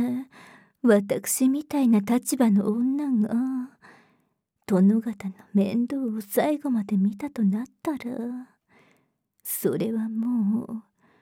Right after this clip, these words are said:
婚約したも同然のことでしょう？だったら、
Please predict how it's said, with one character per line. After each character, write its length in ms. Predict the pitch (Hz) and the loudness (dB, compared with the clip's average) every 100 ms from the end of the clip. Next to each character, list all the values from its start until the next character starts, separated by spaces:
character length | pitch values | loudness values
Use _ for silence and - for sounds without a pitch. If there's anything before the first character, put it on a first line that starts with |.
| _ _ _ _ - | _ _ _ _ -4
婚 360 | 233 208 240 | 2 4 4
約 320 | 269 285 - - | 0 -8 -16 -20
し 120 | - | -18
た 200 | - 285 | -12 -6
も 300 | 214 196 202 - _ - | -4 -4 -6 -14 _ -2
同 280 | 180 160 | 0 0
然 300 | 202 233 262 | -2 -2 -2
の 100 | 294 | -2
こ 180 | 294 339 | -8 -10
と 160 | 330 359 | -6 -4
で 140 | 370 | -4
し 220 | - - | -6 -8
ょ 80 | 226 | -6
う？ 360 | 233 262 302 392 539 _ _ _ _ _ _ _ _ _ _ _ _ _ | -4 -6 -6 -8 -12 _ _ _ _ _ _ _ _ _ _ _ _ _
だ 240 | 208 185 214 | 0 0 -4
っ 40 | - _ | -10 _
た 140 | 247 | -6
ら、 320 | 196 - - | -6 -8 -16